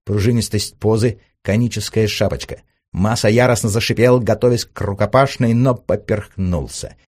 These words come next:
Чёрный человек молниеносным движением выбросил вперёд ногу и припечатал японца точнёхонько в подбородок. Удар был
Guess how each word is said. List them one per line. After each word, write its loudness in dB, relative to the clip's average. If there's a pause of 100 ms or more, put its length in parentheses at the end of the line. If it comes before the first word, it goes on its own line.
(140)
Чёрный 0
человек -2
молниеносным 2
движением 0
выбросил 0
вперёд -6
ногу 2 (240)
и 0
припечатал 0
японца -2
точнёхонько -2
в -14
подбородок. -10 (460)
Удар -4
был -6